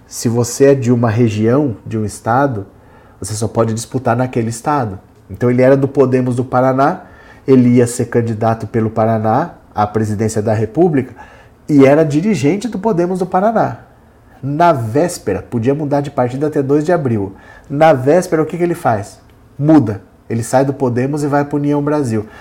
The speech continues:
Mas aí ele se filia à União Brasil de São Paulo, pra ser candidato em São Paulo. Aí falaram, também não é pela presidência, não. É Senado, mas o mais certo mesmo é deputado. Ele ia ser candidato por São Paulo. Aí barram a transferência do domicílio eleitoral dele,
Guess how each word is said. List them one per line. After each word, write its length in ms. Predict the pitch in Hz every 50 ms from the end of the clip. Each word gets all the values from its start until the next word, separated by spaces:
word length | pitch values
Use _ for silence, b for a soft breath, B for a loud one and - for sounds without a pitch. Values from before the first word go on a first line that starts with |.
| B B B
Mas 220 | 120 131 135 127 131
aí 100 | 127 147
ele 160 | 160 160 143
se 140 | 147 - 139
filia 640 | - - 127 117 123 143 165 165 151 123 113 - _ _ _ -
à 80 | - 123
União 340 | 127 131 127 131 135 139
Brasil 560 | 139 131 127 123 117 104 113 131 147 165 170 - - - _ -
de 180 | 104 113 123
São 180 | 123 - 156 160
Paulo, 440 | 143 - 135 131 131 120 110 110 - b b b b b b b b b - -
pra 100 | 120 117
ser 180 | - - 131
candidato 840 | 127 - 127 120 113 107 95 87 107 117 131 160 160 - - - - - -
em 140 | 139 147 151
São 240 | - - 196 196
Paulo. 320 | 185 - 160 131 117 - -
Aí 80 | - 120
falaram, 320 | 120 - 131 131 - -
também 260 | - 120 110 117 127
não 160 | 139 151 143 143
é 120 | 147 147
pela 180 | 151 160 160 156
presidência, 640 | 160 165 156 160 165 151 156 156 156 - 214 220
não. 240 | 220 196 143 110 104 B B B B B B -
É 260 | 101 107 107 104 104 113
Senado, 720 | - - - 127 120 117 110 107 117 131 156 170 180 180
mas 200 | 170 165 160 -
o 60 | 151
mais 200 | 151 147 147 143
certo 360 | 147 - 139 143 143 143 -
mesmo 300 | 131 131 135 147 147 147
é 40 | 151
deputado. 680 | 147 156 165 170 214 196 - 160 139 123 107 92 98 - B B B B B B B
Ele 180 | - 104 107 120
ia 40 |
ser 160 | 120 - - 127
candidato 480 | - 139 139 143 139 143 139 143 143
por 160 | - - 156
São 160 | 147 - 180 165
Paulo. 320 | 170 143 143 - - -
Aí 160 | - 147 156 165
barram 460 | 160 151 160 156 160 160 160 175 180
a 60 | 165
transferência 560 | - 175 165 - - 165 147 147 143 147 147
do 80 | 147 147
domicílio 480 | 147 156 151 156 139 - - 143 143
eleitoral 400 | 143 147 143 147 151 147 143 143
dele, 320 | 143 143 127 107 107 120